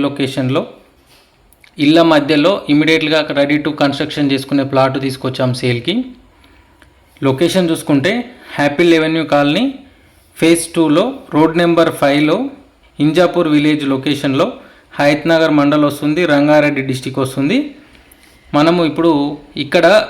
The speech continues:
వెస్ట్ ఫేసింగ్ ప్లాట్ నూట డెబ్బై రెండు గజాల ఓపెన్ ప్లాట్ సేల్‌కు తీసుకొచ్చాము, ఇమ్మీడియట్‌గా కన్‌స్ట్రక్షన్ చేసుకోవచ్చు. అలాగే ఈ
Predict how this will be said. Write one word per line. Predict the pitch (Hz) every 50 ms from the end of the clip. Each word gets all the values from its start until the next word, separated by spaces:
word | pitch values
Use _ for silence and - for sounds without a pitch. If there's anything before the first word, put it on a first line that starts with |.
| - - 139
వెస్ట్ | 147 143 139 - - 196 -
ఫేసింగ్ | 185 175 170 170 180 180 175 160 -
ప్లాట్ | 165 151 143 143 143 131 135 165 214 262 285 - - - - - - - - - - - -
నూట | 147 160 165 160 190 185 175 165
డెబ్బై | 165 156 151 170 170 165
రెండు | 165 165 160 156 151
గజాల | 151 151 160 160 160 151 151
ఓపెన్ | 147 156 170 165 147
ప్లాట్ | 170 160 160 160 156 -
సేల్‌కు | 147 143 147 143 156 143
తీసుకొచ్చాము, | 143 139 - - 147 - - 139 131 143 208 277 294 - - - - 156
ఇమ్మీడియట్‌గా | 147 156 156 165 160 160 160 160 156 156
కన్‌స్ట్రక్షన్ | 143 139 135 - - - - 147 139 139
చేసుకోవచ్చు. | 135 131 - - 139 135 131 - 214 269 302 294 - - - - - - - - - - - - 143
అలాగే | 143 160 165 165 170 202 240 269 269 - - - _ _ _ _ _ _ - -
ఈ | 160